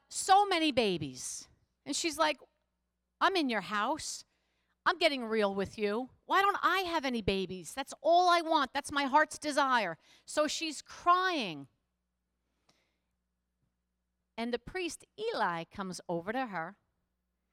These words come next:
and he goes, "Shame on you that you should be in God's house drunk like that." And she's like, "I'm not drunk." She says, "No, my lord,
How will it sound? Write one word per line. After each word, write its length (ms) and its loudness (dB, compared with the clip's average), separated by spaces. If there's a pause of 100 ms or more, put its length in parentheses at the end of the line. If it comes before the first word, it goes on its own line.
(400)
and 200 -10
he 160 -8
goes, 520 -2
"Shame 640 -2
on 260 -4
you 360 -10 (220)
that 140 -6
you 100 0
should 240 -6
be 140 -4
in 120 -6
God's 400 -2
house 580 -6 (260)
drunk 680 2
like 300 -2
that." 280 -2 (960)
And 100 -10
she's 200 -8
like, 160 -2
"I'm 180 2
not 260 -2
drunk." 520 -8 (920)
She 160 -14
says, 280 -2
"No, 220 8
my 180 2
lord, 400 -2